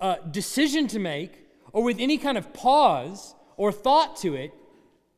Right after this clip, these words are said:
but with complete and total wisdom. A-, and notice that the response is more than even just him being wise and having learned from his mistakes. What exactly has David learned?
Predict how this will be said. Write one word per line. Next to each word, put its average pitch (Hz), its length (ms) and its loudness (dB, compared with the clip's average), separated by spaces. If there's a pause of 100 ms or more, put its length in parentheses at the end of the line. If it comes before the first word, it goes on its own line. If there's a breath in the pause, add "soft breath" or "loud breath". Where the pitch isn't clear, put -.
(340)
but 240 140 4
with 247 160 -2
complete 285 520 0
and 240 140 0
total 262 320 0
wisdom. 170 540 -2 (640 soft breath)
A-, 240 240 -4
and 277 140 2
notice 339 360 6
that 294 200 -4
the 277 80 -4
response 247 800 -2 (200 loud breath)
is 240 280 0
more 320 480 4
than 240 220 0
even 262 360 0
just 247 220 -6
him 269 180 0
being 233 340 -2
wise 233 480 0
and 233 120 -4
having 247 300 -2
learned 277 280 0
from 247 120 -6
his 196 140 -8
mistakes. - 800 -6 (360 loud breath)
What 320 340 2
exactly 226 760 0
has 262 340 0
David 262 320 -2
learned? 240 560 0